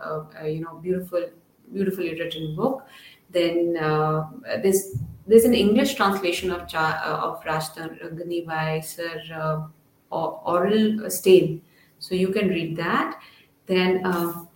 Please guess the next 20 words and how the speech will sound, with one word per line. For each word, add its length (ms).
there 240
is, 440
uh, 320
you 60
know, 80
about 360
Srinagar, 720
there 160
is, 280
uh, 300
this 260
book 400
about 280
history 400
of 120
Srinagar. 480
So 160
you 140
can 180
read 220